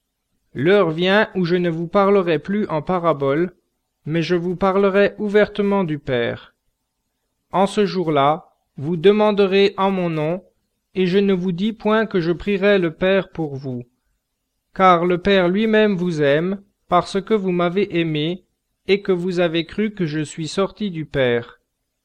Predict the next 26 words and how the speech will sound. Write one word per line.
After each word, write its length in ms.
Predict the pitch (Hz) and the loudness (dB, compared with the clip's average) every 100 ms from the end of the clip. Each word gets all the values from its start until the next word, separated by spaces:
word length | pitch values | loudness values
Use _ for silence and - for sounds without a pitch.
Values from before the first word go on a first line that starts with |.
| _ _ _ _ _ - | _ _ _ _ _ -18
Je 180 | 120 180 | -4 -2
suis 280 | 180 202 | -2 -4
sorti 400 | 190 214 208 233 | -2 0 0 -4
du 140 | 202 185 | -6 -4
Père, 480 | 175 156 160 175 - - | -2 0 0 -2 -6 -10
et 100 | 151 | -8
je 140 | 165 | -6
suis 240 | 165 180 | -8 -6
venu 340 | 165 185 202 208 | -2 0 0 0
dans 240 | 165 180 | 0 0
le 100 | 165 | 0
monde. 520 | 143 127 117 117 127 - _ _ _ _ _ _ _ _ | -2 -4 -6 -6 -10 -12 _ _ _ _ _ _ _ _
Maintenant 640 | 131 170 185 208 208 214 202 | -2 0 0 -2 0 0 0
je 140 | 160 | -2
quitte 300 | 160 240 226 | -4 -6 -2
le 120 | 196 | -2
monde, 440 | 180 180 190 190 - | 0 0 -2 -4 -4
et 100 | 160 | -6
je 140 | 143 156 | -4 -2
vais 240 | 151 180 | -2 -2
au 100 | 147 | -2
Père. 640 | 127 135 120 110 - - _ _ _ _ _ _ _ _ _ _ _ | -4 -2 0 -2 -8 -20 _ _ _ _ _ _ _ _ _ _ _
Ses 220 | - 160 | -6 -4
disciples 520 | 151 175 - 233 214 | -4 -6 -6 -6 -4
lui 200 | 160 147 | -4 -4
dirent, « 460 | 127 127 117 117 | -6 -6 -6 -8